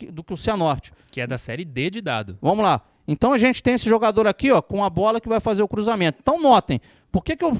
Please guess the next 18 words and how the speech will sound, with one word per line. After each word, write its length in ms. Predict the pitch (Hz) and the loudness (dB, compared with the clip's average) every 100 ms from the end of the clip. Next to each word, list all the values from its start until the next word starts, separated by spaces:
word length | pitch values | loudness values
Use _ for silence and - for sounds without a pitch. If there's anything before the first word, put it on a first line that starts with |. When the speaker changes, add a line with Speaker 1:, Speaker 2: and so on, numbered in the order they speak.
| - | -4
Speaker 1:
chamei 320 | - 233 220 | -2 0 2
a 20 | 233 | 0
atenção 440 | 226 190 226 226 | 0 -2 -2 -2
em 60 | 208 | 0
azul 260 | 170 226 | 0 -2
pra 120 | 220 | -4
esses 200 | 202 208 | -4 -6
quatro 300 | - 214 220 | -4 -4 -4
jogadores 420 | 202 208 196 208 202 | -4 -4 -2 -4 -4
do 80 | |
Santos? 360 | 185 175 151 - _ _ _ _ | -4 -4 -4 -10 _ _ _ _
Eles 260 | 220 240 240 | -2 0 -2
estão 320 | 214 277 254 | -2 -2 -2
totalmente 760 | - 359 - 320 226 233 262 | -2 -2 2 0 2 -2 -2
voltados 480 | 226 226 202 214 - | -2 -2 -2 -4 -4
para 220 | - 247 | -4 -2
a 20 | |
bola, 400 | 202 180 165 127 | 0 0 0 -2